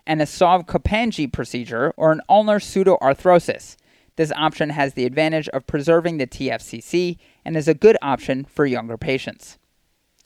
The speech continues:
Moving on to radiocarpal destruction, the pathoanatomy involves synovitis and capsular distension, which leads to supination, radial deviation, as well as angulation of the carpus. The pathoanatomy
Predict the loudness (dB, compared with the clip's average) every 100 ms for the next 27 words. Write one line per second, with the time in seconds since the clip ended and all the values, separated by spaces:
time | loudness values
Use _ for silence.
0 | _ _ _ _ -6 -4 0 0 2 2
1 | 2 2 0 4 4 2 0 -2 2 0
2 | 2 -2 -4 -10 -6 -4 0 0 0 0
3 | 2 2 0 -6 -6 -2 2 4 2 -4
4 | -2 2 4 4 0 -4 -10 -10 -6 -4
5 | -4 -2 -2 -2 -4 -4 -4 -6 -8 -8
6 | -8 -8 -6 -8 -8 -12 -8 -4 -2 -2
7 | -2 -4 -8 -8 _ _ _ -2 4 6
8 | 6 2 0 -6 -2 -2 -2 -4 -4 -10
9 | -8 -8 -2 0 -2 -4 -2 0 0 0
10 | -4 -6 -4 -2 2 2 2 -10 -20 -20
11 | _ _ _ _ _ _ -6 -2 0 0
12 | 0 2 0 0 -2